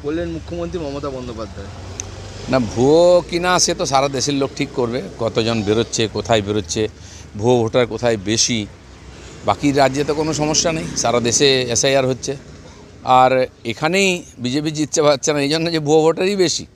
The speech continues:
Speaker 2: আর যাদের ভুয়ো ভোটারটাই শক্তি, তারাই চেঁচামেচি করছে।
Speaker 1: আহ, দু হাজার দুই সালে ভোটের তালিকায় নাম নেই অভিষেক বন্দ্যোপাধ্যায়, বিস্ফোরক মন্তব্য মমতা বন্দ্যোপাধ্যায়।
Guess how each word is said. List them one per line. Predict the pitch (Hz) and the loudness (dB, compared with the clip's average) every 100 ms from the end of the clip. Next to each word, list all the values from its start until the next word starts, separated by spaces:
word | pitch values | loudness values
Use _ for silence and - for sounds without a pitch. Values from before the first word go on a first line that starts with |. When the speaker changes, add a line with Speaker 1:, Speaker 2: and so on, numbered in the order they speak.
| - _ _ - - | -20 _ _ -12 -4
Speaker 2:
আর | 113 | -2
যাদের | 110 120 160 | 0 2 0
ভুয়ো | 135 135 143 | 0 2 2
ভোটারটাই | 143 147 147 131 151 | 2 2 0 -2 -4
শক্তি, | 156 147 - 131 127 | 0 0 0 -6 -4
তারাই | 139 143 | -2 -2
চেঁচামেচি | 151 123 117 107 - | -2 -4 -4 -6 -10
করছে। | 98 - - | -14 -16 -20
Speaker 1:
আহ, | - - - - - 135 135 131 | -20 -20 -20 -20 -20 -18 -16 -12
দু | 151 170 | -4 -2
হাজার | 180 196 | -2 -4
দুই | 165 165 | -4 -4
সালে | 160 175 190 | -4 -4 -6
ভোটের | 143 147 180 - | -6 -8 -10 -10
তালিকায় | 160 165 185 175 | -10 -8 -8 -8
নাম | 160 151 | -6 -8
নেই | 165 175 | -8 -10
অভিষেক | 175 143 147 185 156 | -10 -12 -12 -12 -10
বন্দ্যোপাধ্যায়, | 156 160 156 147 120 110 - - - - | -8 -8 -6 -8 -6 -8 -10 -20 -20 -12
বিস্ফোরক | 156 - 175 185 165 | -12 -10 -6 -6 -6
মন্তব্য | 160 160 165 160 | -8 -6 -8 -6
মমতা | 175 160 151 160 | -8 -6 -6 -6
বন্দ্যোপাধ্যায়। | 156 151 147 131 123 110 | -6 -6 -8 -8 -8 -8